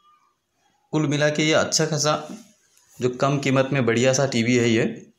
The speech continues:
Picture की इसका बात करें तो picture quality काफ़ी better है इसका, जो almost इसी amount में कुछ और टीवी आ रहा है इसके खिलाफ, इसके तुलना में। तो यहाँ से आप देखिए, कुछ भी कर सकते हो, आपका settings वगैरह जो भी करना है, जैसे कि आप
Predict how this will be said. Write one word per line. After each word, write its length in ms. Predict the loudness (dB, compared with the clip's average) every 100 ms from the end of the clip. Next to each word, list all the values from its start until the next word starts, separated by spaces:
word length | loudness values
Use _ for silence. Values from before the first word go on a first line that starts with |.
| _ _ _ -20 _ _ _ _ _ -6
Picture 300 | -4 0 0
की 100 | 0
इसका 200 | -2 0
बात 220 | 0 0
करें 120 | -2 -2
तो 80 | -2
picture 340 | -4 -2 -2
quality 380 | 0 0 0 0
काफ़ी 260 | -2 0 -2
better 320 | 0 0 0
है 120 | 0
इसका, 300 | -2 -4 -6 -8 -20 _ _ _ _ _ _ _ _ _ _ _ _ _ _ _ _ _ _ _ -6
जो 120 | -2
almost 380 | 0 0 -2 -2
इसी 240 | -2 0 -2 -2
amount 320 | -2 0 0
में 140 | -2 -2
कुछ 280 | -4 -4 -2
और 200 | -2 0
टीवी 260 | -2 2
आ 60 | 2
रहा 100 | 2
है 60 |
इसके 220 | 0 -2 -6
खिलाफ, 440 | -4 -4 -4 -4
इसके 320 | -4 0 0 -2 -10 -20 _ _ _ _ _ -4
तुलना 280 | -2 -2
में। 340 | -2 -2 -4 -12 _ _ _ _ _ _ _ _ -20 _ _ _ _ _ _
तो 80 | -2
यहाँ 220 | 0 2 2
से 160 | 2 2
आप 120 | 2
देखिए, 360 | 0 -2 -2 -2
कुछ 240 | -2 -4
भी 140 | -4
कर 160 | 0 0
सकते 280 | 0 -2 0
हो, 100 | 0
आपका 200 | 0 -2
settings 400 | -2 -2 0 0
वगैरह 280 | 0 2 2
जो 180 | 2 0
भी 120 | 0 0
करना 280 | 0 0
है, 160 | 0 0
जैसे 260 | 0 0 -2
कि 120 | 0
आप 100 | -2